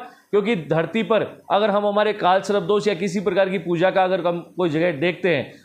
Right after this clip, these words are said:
तो सबसे उपयुक्त जगह होती है तीर्था-, तीर्थ। तीर्थ में जाके अगर आप कोई पूजा करते हो, कोई, अ, भगवान के देवस्थान पे जाके पूजा करते हो, तो उसका कई गुना फल बढ़ जाता है।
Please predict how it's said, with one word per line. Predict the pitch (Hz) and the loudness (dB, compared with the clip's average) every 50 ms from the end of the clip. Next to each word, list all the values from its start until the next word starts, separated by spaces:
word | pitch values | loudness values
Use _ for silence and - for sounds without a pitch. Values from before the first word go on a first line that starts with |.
| _ - | _ 0
तो | 214 202 | 0 0
सबसे | - - 247 247 - - 277 | 2 2 0 0 2 2 2
उपयुक्त | 262 180 240 254 247 - 240 | 2 2 0 -2 -2 -2 -2
जगह | 208 180 196 190 | 0 2 2 2
होती | 208 196 190 190 214 | 2 2 2 2 0
है | 208 | 0
तीर्था-, | - - 208 214 202 208 202 180 160 | 2 2 0 0 2 2 2 2 2
तीर्थ। | 147 - 185 190 180 135 117 95 - - - - _ _ - | 0 0 0 -2 -2 -2 -4 -8 -10 -12 -20 -20 _ _ 0
तीर्थ | 208 233 214 226 | 0 0 2 2
में | 233 226 | 0 2
जाके | 214 208 202 175 208 | 2 2 2 2 2
अगर | 208 202 202 | 2 2 2
आप | 196 196 190 | 2 2 2
कोई | 196 202 180 | 0 -2 -2
पूजा | 151 165 175 160 190 190 | 0 0 0 2 2 2
करते | 190 180 156 - - 196 | 2 0 -2 0 0 0
हो, | 190 160 135 113 - - - - _ _ - | 0 0 -2 -4 -6 -10 -18 -20 _ _ -4
कोई, | 160 190 202 202 202 185 | 0 2 2 2 2 0
अ, | 151 - 147 151 151 | 0 0 2 2 2
भगवान | 143 143 143 143 170 185 190 190 | 2 2 2 2 2 0 2 0
के | 196 196 | 0 0
देवस्थान | 156 147 185 196 208 202 208 226 208 208 180 | 0 0 0 0 0 0 2 0 0 2 2
पे | 202 | 0
जाके | 190 185 175 156 | 0 0 0 -2
पूजा | 185 151 156 160 170 185 | -2 -4 -2 0 0 2
करते | - 165 165 - - 196 | 2 0 -2 -2 0 0
हो, | 185 156 123 - - - - | 0 0 -2 -6 -10 -8 -2
तो | 190 | -2
उसका | 202 196 - 214 208 | -2 0 2 0 0
कई | 196 202 214 220 254 269 | 2 2 2 2 2 2
गुना | 226 233 220 220 214 | 2 2 2 2 2
फल | 175 202 202 196 | 2 0 0 0
बढ़ | 160 170 160 | 0 0 2
जाता | 151 156 147 117 - 127 | 2 2 2 2 0 0
है। | 117 113 104 - - | -2 -2 -4 -8 -14